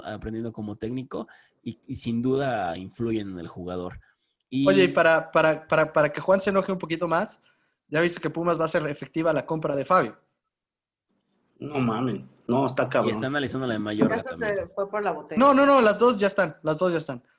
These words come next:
Speaker 2: Fabio
Speaker 3: Qué bueno que
Speaker 2: Mayorga.
Speaker 3: tengo la
Speaker 4: Y
Speaker 3: botella.
Speaker 4: Mozo se va a ir a las Chivas,
Speaker 3: Ivonne,
Speaker 4: ¿no? Se andan
Speaker 3: Ivonne, qué bueno que tengo la botella aquí. Se nos va a ir Carlitos González, se nos va a ir Mozo y nos vamos a quedar con esas dos basurotas.
Speaker 4: Uf.
Speaker 1: No, bueno, es
Speaker 2: ¿Te,
Speaker 1: bien
Speaker 2: te das
Speaker 1: difícil.
Speaker 2: cuenta de lo fatalista que eres,
Speaker 1: Sí.
Speaker 2: Juan?
Speaker 1: Es,
Speaker 2: O
Speaker 1: pero,
Speaker 2: sea,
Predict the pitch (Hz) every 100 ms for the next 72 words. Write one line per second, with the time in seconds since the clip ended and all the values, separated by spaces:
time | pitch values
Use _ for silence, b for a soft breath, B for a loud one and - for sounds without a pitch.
0 | _ - 190 208 170 160 190 185 160 143
1 | 147 247 247 269 285 320 262 226 226 220
2 | 214 220 311 190 170 190 202 - - -
3 | 208 202 147 170 190 208 208 202 151 185
4 | 185 151 143 143 160 147 147 135 - _
5 | b b b - 143 151 175 208 208 170
6 | 185 151 135 127 175 175 190 196 190 _
7 | _ - 127 131 165 170 175 180 226 160
8 | 160 156 143 143 147 143 143 139 135 127
9 | 120 120 160 247 - - 147 135 196 147
10 | 170 196 277 302 302 311 320 247 196 196
11 | 190 185 175 180 180 220 202 160 160 156
12 | 113 170 220 - B - - 180 226 202